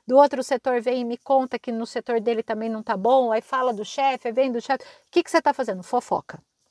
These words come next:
A fofoca parece tão inofensiva, não é mesmo? O que que ela é? A pá que tá cavando o buraco.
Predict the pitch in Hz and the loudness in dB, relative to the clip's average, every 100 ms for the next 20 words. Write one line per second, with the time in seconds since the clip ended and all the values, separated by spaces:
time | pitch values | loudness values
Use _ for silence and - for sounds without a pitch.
0 | _ _ _ _ _ _ _ _ _ _ | _ _ _ _ _ _ _ _ _ _
1 | _ _ _ - 185 240 - 190 208 - | _ _ _ -6 2 2 4 4 4 0
2 | 285 285 - 151 170 185 - 214 - 196 | -8 -8 -2 -2 0 -4 -8 -10 -6 -6
3 | 185 185 - 190 - - 208 196 185 196 | -6 -10 -10 -12 -12 -10 -6 -6 -6 -6
4 | 190 208 214 254 185 - 185 180 _ _ | -6 -6 -2 -2 -2 -6 -12 -14 _ _
5 | - 247 320 262 240 240 339 - _ _ | -10 -4 -4 0 2 2 -2 -6 _ _
6 | _ _ _ _ _ _ _ - 208 226 | _ _ _ _ _ _ _ -6 -2 0
7 | - 226 247 254 240 - 214 220 226 214 | 4 4 4 0 -2 0 -2 -4 -4 -6
8 | 151 _ - | -6 _ -20